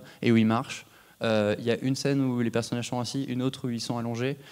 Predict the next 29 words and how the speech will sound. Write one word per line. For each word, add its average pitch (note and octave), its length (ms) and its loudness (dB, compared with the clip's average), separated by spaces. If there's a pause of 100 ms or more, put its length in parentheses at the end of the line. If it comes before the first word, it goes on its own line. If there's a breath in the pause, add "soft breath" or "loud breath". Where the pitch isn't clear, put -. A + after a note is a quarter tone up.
(360 loud breath)
Et, A2 280 0
et A#2+ 40 -2
voilà, A2+ 220 0
du A2+ 80 -10
coup, C3+ 100 -2
on C3 60 0
pouvait A#2 160 2
pas B2 140 2
réutiliser A#2+ 640 2
l'anime, A#2+ 380 0
les A#2 220 -2
animes B2+ 240 4
d'une A#2+ 140 0
scène A#2 240 -2
à A2 80 0
l'autre. A#2+ 360 0
Vraiment, G#2+ 320 0
chaque B2+ 220 -4
scène C3+ 140 0
était A#2+ 200 -2
spécifique A2 560 -6
en A2 120 -8
termes G#2+ 240 -6
de G#2+ 80 -4
mouvement, A#2 420 -4
en A2+ 60 -8
termes G#2+ 180 -6
de G#2+ 80 0
posture. G#2+ 420 -4